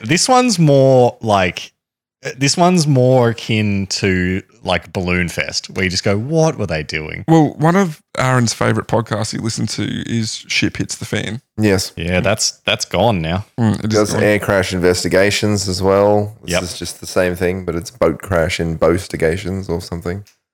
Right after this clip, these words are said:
Speaker 2: Watercraft investigations.
Speaker 3: Yeah.
Speaker 1: So this story actually comes to us from our mate Brendan. He suggested it to me probably a year and a half ago.
Speaker 2: Nice.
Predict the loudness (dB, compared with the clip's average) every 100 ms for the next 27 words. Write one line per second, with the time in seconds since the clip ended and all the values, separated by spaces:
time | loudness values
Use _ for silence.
0 | _ _ _ 2 4 2 2 0 0 -2
1 | -2 -2 -2 -2 -4 -8 -10 -10 -8 -8
2 | -12 _ _ _ _ -2 0 2 0 2
3 | 2 4 2 0 -2 -2 -2 -2 -2 -2
4 | -2 -2 -4 -6 -6 -2 -2 0 -2 -6
5 | -6 -4 -4 -4 -6 -10 -14 -16 -12 -8
6 | -4 -2 -2 -2 -2 -2 -2 -2 -2 -2
7 | -2 -4 -8 -12 _ _ _ _ -2 0
8 | 2 0 0 2 2 2 2 0 0 0
9 | 0 0 0 0 -2 0 0 2 -2 -6